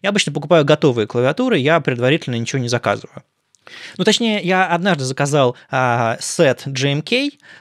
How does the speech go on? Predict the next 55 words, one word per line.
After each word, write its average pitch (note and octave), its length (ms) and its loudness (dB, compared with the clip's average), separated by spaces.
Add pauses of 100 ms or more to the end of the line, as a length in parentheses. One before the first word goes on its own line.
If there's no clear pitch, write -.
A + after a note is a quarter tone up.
ну, D#3 80 -4
то D3+ 80 0
есть C#3 140 0
это C3+ 120 -2
знаменитый, B2 680 -2
а, A#2 180 -6
бренд, B2 460 0
скажем A2+ 320 -4
так, - 160 -6
кикэпов, E3 520 -4
то - 80 -8
есть A#2+ 120 -6
клавиш A#2+ 400 -4
для A#2 80 -12
клавиатуры A#2 420 -4
вот G#2 80 -6
этих - 240 -10
пластиковых, - 640 -8 (200)
колпачков, B2+ 600 0
как - 180 -4
их - 80 -20
ещё A2+ 140 -6
называют. A2+ 440 -4 (640)
А, B2 420 0
и F3 240 0
это F3+ 220 -2
было, D#3+ 160 0
по-моему, D3+ 280 0
года C#3 260 2
полтора C3+ 600 -4
назад, A#2+ 440 -4
а G#2+ 60 -8
может E3 240 0
быть, C3 180 -2
уже C3+ 260 2
и B2 60 0
два. A2+ 380 -2 (380)
И B2 80 -6
я D#3+ 80 0
до D#3 80 -2
сих - 120 -6
пор B2+ 180 4
их A2+ 100 0
жду. - 200 -6 (320)
Это D3 200 2
единственный, C3 800 2
ну, F3 80 2
это F#3 100 0
не E3+ 80 0
group C3+ 220 -4
buy, G#3+ 200 2
это C#3+ 140 0
просто, B2 560 0
не B2 100 0
знаю, A#2 240 -4